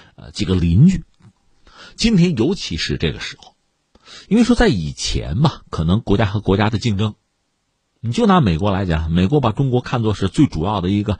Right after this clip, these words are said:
竞争对手啊，战略对手啊。但是你想，中美之间的博弈不是在火星上，不是脱离地球的，它就在地球之上。那么他们之间的博弈，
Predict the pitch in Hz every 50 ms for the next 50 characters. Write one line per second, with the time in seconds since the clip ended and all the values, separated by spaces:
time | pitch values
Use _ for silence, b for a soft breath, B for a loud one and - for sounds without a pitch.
0 | b b b - - 147 135 143 147 147 147 123 98 - 73 - - 98 - _
1 | _ _ _ _ 147 143 131 127 127 139 143 120 87 85 87 107 113 - _ _
2 | _ _ _ _ _ _ _ _ _ _ _ _ _ - 196 180 135 147 135 147
3 | 170 151 117 85 - b b b b b b - 226 240 233 196 127 85 71 139
4 | - - 139 139 - 147 135 131 120 104 87 _ _ - 71 69 80 101 143 202
5 | 202 160 _ _ _ _ _ _ _ _ _ _ _ _ _ 143 208 302 285 277
6 | 277 226 160 - - 71 - - - 226 277 262 196 92 73 - _ _ _ _
7 | _ _ _ _ _ _ _ _ _ _ _ - 147 220 254 254 - - - 208
8 | 202 196 190 190 160 - - - - 82 127 151 104 - _ _ _ _ _ _
9 | _ _ _ _ _ _ _ - - 190 190 - 180 147 139 135 127 _ - 147
10 | 101 - - - 131 139 - - 180 175 - - - - _ B B B B B
11 | B B 196 240 220 165 135 - - 214 220 208 190 147 - - 127 127 123 120
12 | 113 98 - _ - 71 73 85 95 -